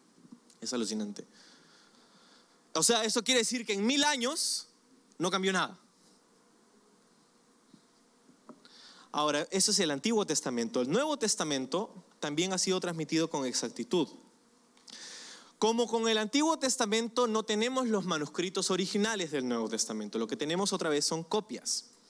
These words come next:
Ahora, hay tres vertientes de copias o manuscritos del Nuevo Testamento.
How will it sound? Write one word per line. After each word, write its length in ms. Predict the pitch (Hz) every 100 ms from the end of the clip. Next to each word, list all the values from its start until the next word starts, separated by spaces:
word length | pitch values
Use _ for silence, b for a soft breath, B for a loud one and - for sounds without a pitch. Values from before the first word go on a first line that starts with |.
| B B B B B B B
Ahora, 240 | 151 151
hay 100 | 151
tres 300 | 147 220 262
vertientes 540 | 233 196 214 220 220 208
de 100 | 185
copias 440 | 214 208 170 - -
o 160 | 131
manuscritos 720 | 139 139 170 - 220 190 170
del 260 | 156 135 127
Nuevo 380 | 131 139 151 156
Testamento. 720 | 147 - 131 123 110 113 104